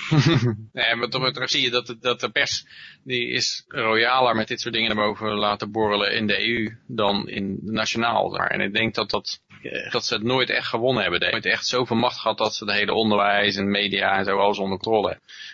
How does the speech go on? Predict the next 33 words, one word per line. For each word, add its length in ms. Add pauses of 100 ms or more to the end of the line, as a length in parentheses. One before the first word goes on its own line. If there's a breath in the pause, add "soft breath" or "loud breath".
(120)
Want 280
dit 120
soort, 140
dit 120
soort 140
artikelen 480
geven 160
gewoon 160
aan 120
dat 140
je 60
artikelen 360
over 240
seksueel 380
misbruik 500
van 40
de 60
katholieke 340
kerk, 380
dat 160
is 80
ook 100
niet 140
van 120
gisteren. 440
Eh, 60
maar 160
dat 120
komt 160
nou 140
naar 100
boven 300
zetten. 500